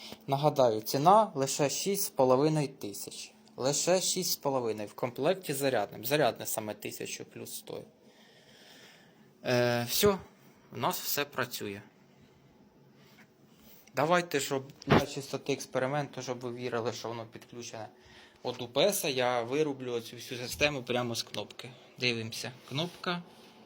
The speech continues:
оця вся система. Вимикаємо.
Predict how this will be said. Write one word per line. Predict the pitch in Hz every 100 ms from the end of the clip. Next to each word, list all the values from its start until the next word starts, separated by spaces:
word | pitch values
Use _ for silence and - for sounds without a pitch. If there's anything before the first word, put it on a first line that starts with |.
| - - -
оця | - 127
вся | 120 -
система. | 123 120 - - 156 160 160 - - - - - - - - - -
Вимикаємо. | 135 147 170 151 131 - 107 107